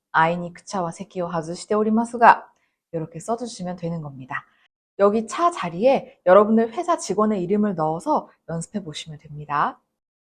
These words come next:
두 번째 문장도 만들어 볼게요. 아버지는 지금 출장 중이라서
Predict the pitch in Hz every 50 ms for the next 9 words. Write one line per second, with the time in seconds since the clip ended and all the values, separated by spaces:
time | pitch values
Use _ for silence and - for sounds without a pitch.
0 | _ _ - 220 262 294 294 320 311 294 269 233 247 233 247 226 196 175 165 180
1 | 180 170 160 147 - - 165 180 214 220 175 151 - _ _ _ _ _ _ _
2 | _ _ _ - - 180 185 202 254 262 254 262 254 262 262 254 254 - 185 196
3 | 202 208 208 - 302 302 - - 302 302 302 285 - 233 220 208 220 254 151 -
4 | 277 269 247